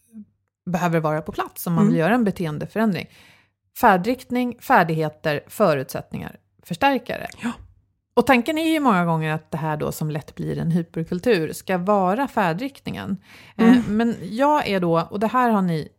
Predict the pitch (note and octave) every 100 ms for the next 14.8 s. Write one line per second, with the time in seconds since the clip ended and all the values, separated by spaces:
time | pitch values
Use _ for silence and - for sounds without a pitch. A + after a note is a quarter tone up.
0 | - - F3 D3+ - - E3+ E3 D#3+ -
1 | A3+ - - - F3 E3 - E3+ D#3 G#3
2 | C4+ - G3 F3+ - F3+ F3+ F3 E3+ -
3 | - F3 F3+ E3 F3+ - - - G3 C4
4 | E4 F#4+ - _ _ - - - E3+ -
5 | - G3 A3+ F#3 C#4 B3 - - A3 C#4
6 | D#4 F#3+ E3 E3+ E3+ D3 D#3 D#3+ F3+ G3+
7 | F3+ A#2+ C2+ E3 _ _ _ _ - -
8 | _ _ A3 G#3 - G3+ G3 - - B3
9 | G#3+ F3 - - - - - _ _ G3+
10 | E3 F#3+ G3+ E3 D#3+ F3+ E3 E3 F3+ F3
11 | D#3+ - C3+ - - F#3 - - - -
12 | - D3+ E2+ - G#3 A3+ - B3 G#3+ G#3+
13 | F#3+ - F3+ - - _ - F3+ G3+ -
14 | G3+ - F#3+ F3 D#3+ D3 D3+ E3